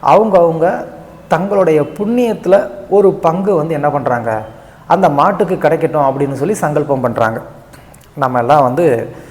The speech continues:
நம்ம சம்பாரிச்ச பணத்திலேயே வந்து என்ன பண்ண மாட்டோம், யாருக்கும் வந்து பங்கு கொடுக்க மாட்டோம். ஆனா அங்க இருந்த மக்கள்லாம் என்ன பண்றாங்க, தாங்கள் சம்பாதித்த புண்ணியத்துல வந்து ஒரு பங்கு வந்து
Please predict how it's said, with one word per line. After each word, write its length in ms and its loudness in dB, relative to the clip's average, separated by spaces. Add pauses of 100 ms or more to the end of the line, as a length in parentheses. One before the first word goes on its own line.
(360)
நம்ம 240 -4
சம்பாரிச்ச 440 0 (600)
பணத்திலேயே 460 2 (120)
வந்து 180 -2
என்ன 160 -2
பண்ண 220 -2
மாட்டோம், 280 -4 (360)
யாருக்கும் 400 -4
வந்து 180 -6 (320)
பங்கு 300 0
கொடுக்க 260 -2
மாட்டோம். 260 -4 (720)
ஆனா 140 -4 (400)
அங்க 140 -2 (100)
இருந்த 260 -4
மக்கள்லாம் 360 -2
என்ன 120 -6
பண்றாங்க, 340 -8 (220)
தாங்கள் 320 -2
சம்பாதித்த 520 -4 (680)
புண்ணியத்துல 540 -2
வந்து 220 -4
ஒரு 60 -2 (100)
பங்கு 280 -6
வந்து 200 -4